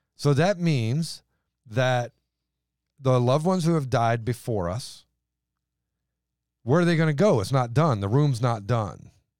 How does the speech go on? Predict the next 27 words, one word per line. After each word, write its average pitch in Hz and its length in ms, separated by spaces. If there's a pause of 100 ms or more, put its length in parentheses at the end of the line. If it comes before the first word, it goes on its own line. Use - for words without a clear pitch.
(760)
So, 135 240 (100)
so 147 220
they 143 100
can't 165 460
go 151 480 (1300)
to 147 120
heaven, 120 520
heaven. 92 640 (2000)
It's 143 180
not 214 200
that 160 80
they're 151 180
not 185 360
going 117 300
to 101 80
heaven. 101 400 (420)
It's 135 140
just 131 220
that 156 240 (100)
it's 120 160
not 123 320
done 226 260
yet. 95 300 (200)
Because 143 340
when 185 160
it's 147 160
done, 143 800